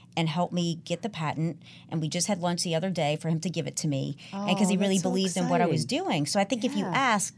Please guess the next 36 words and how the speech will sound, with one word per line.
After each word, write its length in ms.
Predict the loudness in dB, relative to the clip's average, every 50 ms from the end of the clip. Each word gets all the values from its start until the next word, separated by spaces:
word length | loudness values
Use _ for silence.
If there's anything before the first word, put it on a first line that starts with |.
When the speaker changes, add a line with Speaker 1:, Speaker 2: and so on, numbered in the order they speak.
| -6 -4
Speaker 1:
you 100 | -2 0
know, 120 | 0 0
people 380 | -2 -2 -2 -2 0 2 2 2
will 120 | 2 2
gravitate 560 | 2 4 4 2 2 0 0 0 -2 -2 -2
towards 340 | -4 -6 -2 -2 -2 -2 -2
your 80 | -4 -2
Speaker 2:
Yeah. 60 | -2 -2 0
Speaker 1:
idea 400 | 0 0 0 2 2 0 0 -2 -2 -2
if, 120 | -2 -2 -2 -4
if 180 | -4 -4 -2 -2
your 240 | 0 0 0 -2 -4 -8
heart 240 | -6 -4 -4 -2 -2
and 80 | -2
soul 280 | -2 -2 -2 -2 -2 -2
is 100 | -2 -2
in 120 | -2 0 0
it 160 | -2 -4 -6 -6 -4
Speaker 2:
Yeah. 260 | 0 2 2 4 2
Speaker 1:
with 140 | 2 0 -2
conviction. 640 | -4 -2 -2 -2 -4 -4 -4 -4 -2 -2 -2 -4 -4
Speaker 2:
Right. 560 | -2 0 2 2 4 2 2 0 -2 -6 -12 -16 -16 -20 -20 -20 -20 -20 -20 -10 -4
Yeah, 120 | 0 2 4
Speaker 1:
So, 60 | 4
Speaker 2:
people 140 | 4 4 2
Speaker 1:
yeah. 180 | 2 4 4 4
Speaker 2:
aren't 240 | 4 2 2 2 2
always 260 | 2 2 0 0 -2
cut 220 | -2 -2 -2 0
and 120 | 0 -2 -2
dry 220 | -2 0 0 0
about 320 | 0 0 0 -2 -4 -4
the 80 | -4 -4
money 380 | -4 -2 -2 0 0 0 -2 -2
if 180 | -4 -4 -6
it, 140 | -8 -8